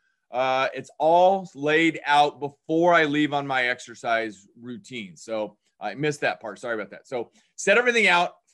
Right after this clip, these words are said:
for my nutrition before I leave on my exercise. Then I go on my exercise mission, whatever that might be. Come back for my exercise mission.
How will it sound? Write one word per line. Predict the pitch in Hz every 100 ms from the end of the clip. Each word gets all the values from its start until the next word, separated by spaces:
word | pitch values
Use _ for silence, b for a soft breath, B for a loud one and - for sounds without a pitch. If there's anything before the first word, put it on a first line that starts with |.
| _
for | 175 190 202
my | 190
nutrition | 185 175 143 - 233 226 - 147 131 151 170 - _ _ _ _ _ _ -
before | 143 180 202 214
I |
leave | 190 180
on | 165
my | 156 135
exercise. | 127 - 131 131 131 127
Then | 185
I | 208
go | 196
on | 175
my | 151 147
exercise | 170 160 143 147 120
mission, | 135 131 143
whatever | 139 131 135
that | 127
might | 120 117
be. | 123 120 104 b b b -
Come | 202
back | 202 196
for | 190
my | 175 165
exercise | 160 151 156 147
mission. | 127 151 117 104